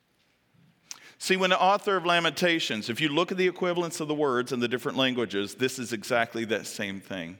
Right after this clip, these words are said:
Why does Jesus cry out on the cross, "My God, my God, why have you forsaken me?" Because in that moment, when God's judgment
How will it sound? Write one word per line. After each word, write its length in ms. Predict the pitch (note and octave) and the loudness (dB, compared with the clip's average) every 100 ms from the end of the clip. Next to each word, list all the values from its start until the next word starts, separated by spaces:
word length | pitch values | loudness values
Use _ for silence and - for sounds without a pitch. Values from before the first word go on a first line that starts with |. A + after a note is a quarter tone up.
| _ _ _ _ - - | _ _ _ _ -20 -4
Why 140 | C3+ D#3+ | 0 2
does 220 | E3+ - | 0 -4
Jesus 440 | D#3+ E3 C#3+ C3 | -6 -4 -6 -8
cry 300 | - C#3 C3 | -2 0 2
out 260 | B2 A#2+ A2+ - - - _ | 2 2 -2 -16 -20 -20 _
on 80 | A#2 | -6
the 60 | A#2+ | -4
cross, 500 | - B2+ G2+ - - | 0 2 0 -4 -2
"My 160 | A2+ | -2
God, 360 | A2+ B2 C3 C#3 | 0 0 0 0
my 160 | C3 B2 | -2 0
God, 340 | C3+ A2+ G2+ | 0 0 -2
why 160 | G#2+ A2 | -4 -4
have 140 | G#2 | -6
you 100 | G#2 | -8
forsaken 560 | - G#2+ F#2+ F2+ G#2 F#2 | -8 -10 -10 -10 -14 -14
me?" 180 | F#2+ G#2 _ _ _ _ _ _ _ _ _ _ _ _ _ _ _ _ _ _ _ _ _ _ _ _ _ _ _ - - - - | -16 -20 _ _ _ _ _ _ _ _ _ _ _ _ _ _ _ _ _ _ _ _ _ _ _ _ _ _ _ -18 -18 -16 -10
Because 320 | C3 C3+ A#2+ | 0 0 0
in 100 | C3 | 0
that 180 | D3+ C#3 | 2 2
moment, 440 | D3 A#2 F#2 - - - - | 0 0 -4 -10 -20 -20 -6
when 160 | A#2+ A2+ | -2 2
God's 380 | A#2 B2 G#2+ G#2 | 4 2 0 -6
judgment 540 | - D3+ C#3+ C3 G#2+ | 0 0 0 -4 -6